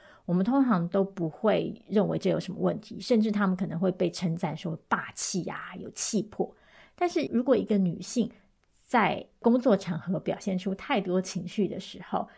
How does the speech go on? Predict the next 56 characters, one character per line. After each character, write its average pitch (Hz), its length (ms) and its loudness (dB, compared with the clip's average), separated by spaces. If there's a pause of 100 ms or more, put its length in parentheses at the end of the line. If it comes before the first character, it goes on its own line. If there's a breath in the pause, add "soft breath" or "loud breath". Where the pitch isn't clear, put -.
(200 soft breath)
她 - 200 0
就 277 140 2
有 196 140 8
可 190 160 -4
能 165 160 -4
会 196 220 2
被 185 260 0
批 190 180 -2
评 185 180 -2
说 220 260 -2
，“哎 233 100 2
呀， 220 240 2
她 214 160 -2
是 233 180 -2
不 220 100 0
是 233 320 2 (260 loud breath)
歇 247 220 6
斯 247 220 0
底 202 240 4
里 190 220 2
啊？” 151 360 -2
或 214 140 4
者 202 80 0
甚 208 220 2
至 214 120 -2
是 214 220 -2
“这 220 100 -2
是 208 120 -4
泼 254 260 0
妇 262 180 -2
骂 233 300 2
街 233 440 0
啊。” 208 400 -2 (360)
所 370 100 8
以 392 40 12
我 349 80 10
们 202 100 6
就 247 100 2
会 277 140 6
看 233 320 2
到 208 300 2 (260 soft breath)
女 202 260 8
性 233 420 2 (160)
一 294 120 6
方 185 300 2
面 190 360 2 (160)
面 220 300 6
临 160 140 -2
的 165 80 -2
特 - 260 2
别 - 160 -4
严 165 260 -4
格 - 140 -8
的 - 80 -8
标 - 240 -4
准， - 240 -12